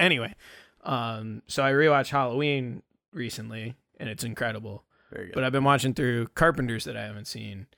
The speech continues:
Speaker 1: Um, Starman really surprised me. I really liked Starman a lot, even though it's, like,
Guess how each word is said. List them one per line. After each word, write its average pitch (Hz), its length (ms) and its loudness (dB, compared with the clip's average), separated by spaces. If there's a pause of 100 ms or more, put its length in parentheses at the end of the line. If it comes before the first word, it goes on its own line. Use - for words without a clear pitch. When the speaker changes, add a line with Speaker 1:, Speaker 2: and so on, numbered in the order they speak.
(400)
Speaker 1:
Um, 110 300 -12
Starman 151 580 4
really 151 200 4
surprised 147 420 2
me. 160 100 0
I 127 40 0
really 127 240 0
liked 131 200 2
Starman 127 540 -4
a 135 80 0
lot, 139 400 0
even 123 180 -6
though 120 100 -4
it's, 113 120 -10
like, 117 180 -8